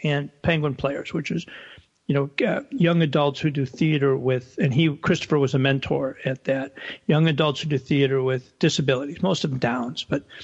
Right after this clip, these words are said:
and he was just, you know, and he connected that. So these guys split the dough, and, uh, and, and everybody shows up from both of those places. And so, uh, Al comes in and said,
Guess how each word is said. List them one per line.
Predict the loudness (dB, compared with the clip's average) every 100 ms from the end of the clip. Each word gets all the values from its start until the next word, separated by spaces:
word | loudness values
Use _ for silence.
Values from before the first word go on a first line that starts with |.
| -16 -14 -14 -16 -8 0
and | 4
he | 4
was | 4 4
just, | 0 -2 -8 -6
you | -2
know, | -2 -4 -2
and | 0
he | 2
connected | 2 2 2 2
that. | 2 2
So | 2 0 0 -8 -14 -14 -16 -20 -8 -4 -4 -4
these | 0 0
guys | 2 0 0 -4
split | -2 0 2
the | 0
dough, | 0 0 -2 -8 -4
and, | -2 0 0
uh, | -2 -2 -10 -20 -20 _ _ -2
and, | 2 2 2
and | 2
everybody | 4 4 2 0
shows | 0 -4 -2
up | -4 -4
from | -2
both | 0 -2 -4
of |
those | -8 -10
places. | -6 -6 -6 -8 -10 -14 -8
And | -6 -4
so, | 0 0 0 -4 -16 -20 _ -2
uh, | 0 0 -2 _ 2
Al | 2
comes | 2 -2 -2
in | -2
and | -2
said, | -2 -4